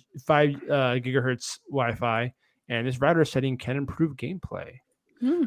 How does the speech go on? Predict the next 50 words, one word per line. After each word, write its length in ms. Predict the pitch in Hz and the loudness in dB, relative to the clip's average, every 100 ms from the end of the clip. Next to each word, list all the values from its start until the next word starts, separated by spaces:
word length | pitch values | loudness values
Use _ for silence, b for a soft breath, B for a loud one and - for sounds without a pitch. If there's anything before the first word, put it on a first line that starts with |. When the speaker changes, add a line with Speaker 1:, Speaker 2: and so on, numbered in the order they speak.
| - | 0
Speaker 1:
uh, 280 | 117 110 117 | 0 2 2
which 160 | 135 | 0
is 200 | 139 120 - | 0 -2 -4
a 120 | 147 | -6
good 380 | 127 143 143 139 | -2 2 2 2
little, 460 | - 143 127 123 | 0 0 2 0
uh, 280 | 117 113 110 - - | 0 -2 -4 -10 -12
tips 220 | 123 - | -10 -10
for, 380 | - 113 110 98 | -6 -2 -2 -4
for 100 | 110 | -6
people 240 | - 120 117 | -6 0 2
that, 220 | 117 - | 2 2
uh, 120 | 151 160 | 0 2
and 100 | 208 | 4
a 120 | 226 | 8
lot 100 | 233 | 10
of 60 | |
people 160 | 208 190 | 10 10
have 180 | 165 147 | 10 6
issues 260 | 139 135 | 2 0
like, 120 | 123 - | -2 2
"Oh, 240 | 180 147 | 2 4
my 160 | 131 131 | 2 0
network 380 | 135 - 143 143 | 0 -2 -4 -4
is, 180 | 139 143 | -6 -4
my, 200 | 151 165 b b b - | -4 -4 b b b 2
my 100 | 196 | 2
spe-," 220 | - - - | 2 -14 2
I 120 | 175 | 2
see 160 | - 185 | 4 4
so 60 | |
many 100 | 190 | 6
people 160 | 170 156 | 8 8
like, 180 | 135 - b b 123 - - | 6 2 b b -18 -16 0
"My 200 | 175 175 | 4 4
internet 360 | 165 160 160 | 4 2 0
couldn't 220 | - 165 143 | -4 -6 -6
be 80 | 139 | 0
able 100 | 131 | 0
to 60 | 110 | 0
handle 340 | 120 113 107 | -4 -2 -2
Stadia." 300 | 101 120 110 | -2 -4 -4
Like, 160 | 104 104 _ - 113 _ | -6 -12 _ -20 -20 _
like, 160 | 113 - _ | -12 -12 _
no, 320 | 135 139 139 | -4 0 0
your, 420 | 135 135 127 120 | 0 -2 -2 -4
your 200 | 131 135 | -4 -2
Wi-Fi 420 | 147 170 185 196 185 | 4 6 6 6 4
could 180 | 143 | -2
pro-, 140 | - | -4